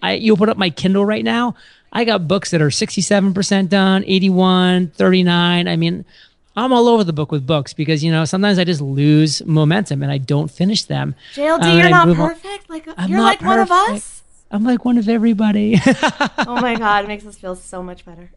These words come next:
Speaker 2: <laughs>
Speaker 1: And, but when it comes to actual projects that I have, I'm like, "I'm gonna dedicate all of this time, all this energy, this block to just doing this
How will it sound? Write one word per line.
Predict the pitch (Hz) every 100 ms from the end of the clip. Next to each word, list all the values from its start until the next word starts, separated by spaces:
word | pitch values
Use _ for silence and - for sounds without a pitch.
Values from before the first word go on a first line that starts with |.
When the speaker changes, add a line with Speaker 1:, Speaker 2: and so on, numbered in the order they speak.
| 302
Speaker 2:
<laughs> | - 359 - 349 330 320 285 262
Speaker 1:
And, | 196 196 196 190 190 214 - -
but | 190
when | 185
it | 190
comes | 180 190 190 - -
to | 170 160 - -
actual | 160 - - 151 147 147 147 -
projects | - 143 147 135 131 -
that | 135
I | 131
have, | 120 123 123 131
I'm | - 139
like, | 139 -
"I'm | 151 156
gonna | 151
dedicate | 135 147 139 135 135 -
all | - 139 151
of | 151
this | 151
time, | - 135 135 147
all | 135 139
this | 143
energy, | 143 135 127
this | 131 127
block | 131 123 131 135 131 - - - -
to | 165
just | 127 127 143 -
doing | 139 135 131
this | 185 190 -